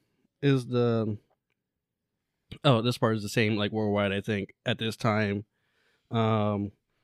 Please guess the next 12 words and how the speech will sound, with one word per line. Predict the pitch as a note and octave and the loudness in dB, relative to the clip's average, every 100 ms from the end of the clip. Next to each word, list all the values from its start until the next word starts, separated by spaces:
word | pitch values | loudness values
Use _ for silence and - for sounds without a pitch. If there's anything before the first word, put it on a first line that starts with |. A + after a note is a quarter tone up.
| _ - | _ -4
women | B2+ C3+ C3 C3+ C3 C3 A#2 | 2 4 6 4 2 -2 -2
that | B2 A2+ | 0 0
were | G#2+ | -2
accused, | G#2+ C3 C3 B2 A2+ _ | -4 -2 0 0 -4 _
uh, | G#2+ - - _ _ | -16 -16 -18 _ _
that | B2+ A2+ | -6 -4
were | G#2+ G2+ | -4 -6
accused | F#2+ - B3+ F3+ A#2 | -8 -4 0 0 0
of | |
wi-, | A2+ D3+ - | -4 -4 -4
being | A#2+ B2+ A2+ | -2 0 0
witches | G#3+ - G2 G2 | -2 -2 -6 -6